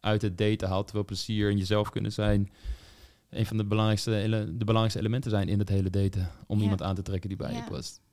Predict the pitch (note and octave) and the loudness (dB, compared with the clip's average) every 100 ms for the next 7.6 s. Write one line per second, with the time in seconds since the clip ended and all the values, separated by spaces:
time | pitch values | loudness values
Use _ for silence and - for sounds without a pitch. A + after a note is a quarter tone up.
0 | - - G#3 - - G3 F3+ F3 F3 E3+ | -18 -10 -10 -10 -12 -10 -10 -10 -12 -12
1 | E3+ F3+ F3 F3+ F3 G3 A3 - F3 E3+ | -14 -12 -12 -12 -12 -12 -12 -10 -10 -10
2 | F#3 F#3+ F#3 F3 E3 E3+ A2+ A2 G2 - | -10 -10 -12 -12 -12 -6 -2 -2 -4 -10
3 | - - - G#3 A3+ A3+ F#3+ G#3+ A3+ F#3 | -18 -18 -8 -6 -2 -4 -4 -2 -2 -2
4 | E3+ F3 F3+ G3 G3+ F#3 G3+ G3 - G3 | -6 -10 -10 -10 -8 -10 -12 -12 -12 -12
5 | - F#3+ - E3 E3 E3+ - - E3+ E3+ | -12 -14 -14 -12 -12 -12 -16 -14 -12 -12
6 | E3 E3+ E3+ E3+ E3+ F#3 F#3 F3+ _ _ | -12 -14 -14 -14 -14 -14 -16 -20 _ _
7 | _ - G2 G#2+ - | _ -8 -6 -6 -12